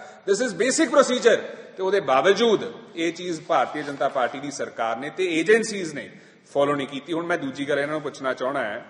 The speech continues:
ਕਿ ਦੇਸ਼ ਦੇ ਲੋਕਾਂ ਦੇ ਸਵਾਲ ਸੀਗੇ ਇਹ ਵੀ ਚਰਚਾ ਹੋਵੇ ਤੇ ਹੋਮ ਮਿਨਿਸਟਰ ਸਾਹਿਬ, ਪੀ ਐਮ ਸਾਹਿਬ ਬੋਲਣ, ਕਿਉਂਕਿ ਦੇਸ਼ ਦੇ ਲੋਕ ਕਹਿ ਰਹੇ ਹੈ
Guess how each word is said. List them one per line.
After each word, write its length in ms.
ਕਿ 400
ਦੇਸ਼ 480
ਦੇ 160
ਲੋਕਾਂ 380
ਦੇ 100
ਸਵਾਲ 320
ਸੀਗੇ 240
ਇਹ 280
ਵੀ 100
ਚਰਚਾ 420
ਹੋਵੇ 200
ਤੇ 100
ਹੋਮ 140
ਮਿਨਿਸਟਰ 320
ਸਾਹਿਬ, 260
ਪੀ 180
ਐਮ 80
ਸਾਹਿਬ 260
ਬੋਲਣ, 260
ਕਿਉਂਕਿ 340
ਦੇਸ਼ 380
ਦੇ 100
ਲੋਕ 280
ਕਹਿ 120
ਰਹੇ 240
ਹੈ 300